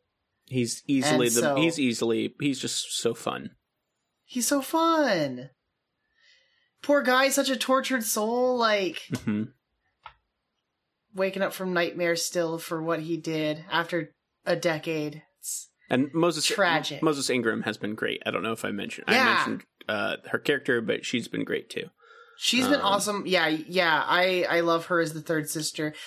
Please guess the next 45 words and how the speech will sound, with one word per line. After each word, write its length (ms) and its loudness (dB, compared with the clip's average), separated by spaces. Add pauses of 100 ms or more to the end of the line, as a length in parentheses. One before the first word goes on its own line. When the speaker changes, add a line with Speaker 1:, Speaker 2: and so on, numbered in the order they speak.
(140)
Speaker 2:
I 100 6
was 140 2
very 200 6
Speaker 1:
<clears throat> 140 2
Speaker 2:
curious 300 4
in 80 0
the 80 2
promotional 440 2
materials, 480 2
like, 120 2
what 160 2
number 240 2
she 160 2
was 100 0
gonna 160 0
be, 140 -2
because 240 -4
at 160 -6
the 40 -4
time 280 0
they 100 2
were 80 2
still 240 2
just 160 -4
referring 300 0
to 100 -4
her 80 2
as 140 -2
Reva. 500 2 (460)
Speaker 1:
Right. 180 4
Speaker 2:
Which 80 4
is 80 0
interesting 400 4
because 220 2
none 160 4
of 60 0
the 120 2
other 260 4
Inquisitors 600 0
use 240 0
their 160 4
names 320 0
at 60 -2
all. 400 -2
Speaker 1:
Right. 240 2